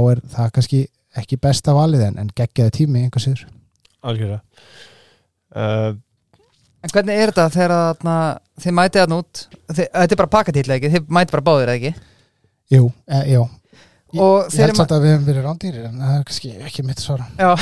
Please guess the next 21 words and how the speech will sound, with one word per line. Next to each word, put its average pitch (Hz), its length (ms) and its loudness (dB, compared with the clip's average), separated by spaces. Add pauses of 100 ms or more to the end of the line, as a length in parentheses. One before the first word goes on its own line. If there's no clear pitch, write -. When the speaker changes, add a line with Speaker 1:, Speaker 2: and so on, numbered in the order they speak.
(460)
Speaker 3:
<laughs> 175 640 0
Þannig 170 140 2
að - 80 -10
Kári 190 240 6
er - 20 4
mikið 175 220 2
vel 180 80 4
í - 80 -8
kassan, 151 320 0
það 156 220 4
er 156 100 0
vel. 143 300 2
Speaker 2:
Var 156 180 4
það 165 80 6
Speaker 3:
Eh, 165 80 2
Speaker 2:
tveir 180 180 2
fyrir 160 160 2
tvo 208 240 4
díl? 123 220 -2
Speaker 3:
Já. - 320 0
Speaker 1:
Já, 156 160 6